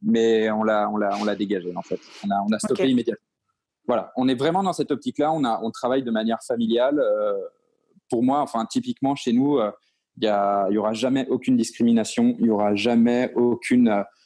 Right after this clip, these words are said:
Speaker 1: aucune mauvaise parole, il y aura jamais personne qui sera, euh, ra-, euh, raillé sur son physique ou quoi que ce soit. Et à partir du moment, moment où quelqu'un se permet ça, et que ce soit client, pas client, bu-, petit budget, gros budget, c'est, c'est, c'est non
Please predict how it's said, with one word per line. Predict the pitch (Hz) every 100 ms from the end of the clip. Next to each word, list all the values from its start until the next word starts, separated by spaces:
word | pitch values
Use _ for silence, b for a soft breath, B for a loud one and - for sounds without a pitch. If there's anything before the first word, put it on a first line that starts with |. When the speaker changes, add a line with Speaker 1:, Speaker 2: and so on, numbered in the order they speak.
| -
Speaker 1:
aucune | 117 - 123
mauvaise | 120 120 120 -
parole, | 117 107 117
il |
y | 110
aura | 98
jamais | 101 110 113
personne | - 110 113 107
qui | 113 101
sera, | - 104 104 95
euh, | 90 87 80 - - 104
ra-, | 107 -
euh, | 104 104
raillé | 113 110 113
sur | -
son | - 110
physique | - 104 107 -
ou | 101
quoi | 113
que | -
ce | 104
soit. | - 127 139 139
Et | 110
à | 104
partir | 110 - 107
du |
moment, | 113 120 123
moment | 120 117 123
où | 110
quelqu'un | 110 101 113
se | -
permet | 101 95
ça, | 92 104 98
et | 92
que | - - -
ce |
soit | 104 110 101
client, | - 101 101
pas | 101 95
client, | - 98 98
bu-, | 98 98 85 -
petit | 98
budget, | 90 104
gros | 101 98
budget, | 92 87 92 95 - B B B B
c'est, | - 92 90
c'est, | -
c'est | 95 - 101
non | 107